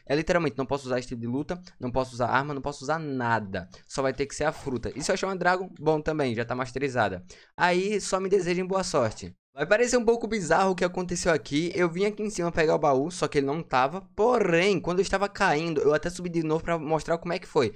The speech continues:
Quando eu estava caindo, eu subi aqui e fiquei caindo e de-, continuei caindo. Como vocês podem ver, a qualidade tá muito baixa. Porém, dá pra eu ver al-, algo aqui, ó. Vocês, literalmente, tem uma,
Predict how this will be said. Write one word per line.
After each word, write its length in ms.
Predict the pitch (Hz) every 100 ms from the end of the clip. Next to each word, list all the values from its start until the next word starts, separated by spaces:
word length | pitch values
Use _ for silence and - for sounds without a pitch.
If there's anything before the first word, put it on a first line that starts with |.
| - -
Quando 140 | 175
eu 80 | 190
estava 260 | 196 190
caindo, 360 | 185 214 180 170
eu 40 |
subi 220 | 156 143 151
aqui 340 | 151 180 185
e 100 | 147
fiquei 380 | 143 - 147 151
caindo 440 | 147 156 165 185 208 - -
e 60 | 160
de-, 80 |
continuei 480 | - 180 180 180 175
caindo. 380 | 185 196 156 127
Como 120 | 185
vocês 140 | 185 -
podem 220 | 151 127
ver, 140 | 160
a 40 | 151
qualidade 300 | 147 143 151
tá 80 |
muito 240 | 143 139 160
baixa. 340 | 151 127 101 - - -
Porém, 400 | 165 156 175 147
dá 100 | 143
pra 120 | 160
eu 40 |
ver 120 | 139
al-, 140 | 147 -
algo 240 | 127 143
aqui, 260 | 156 - 156
ó. 160 | 123 92 -
Vocês, 300 | - 175 160
literalmente, 640 | - 151 196 214 214 185 180
tem 100 | 175
uma, 160 | 311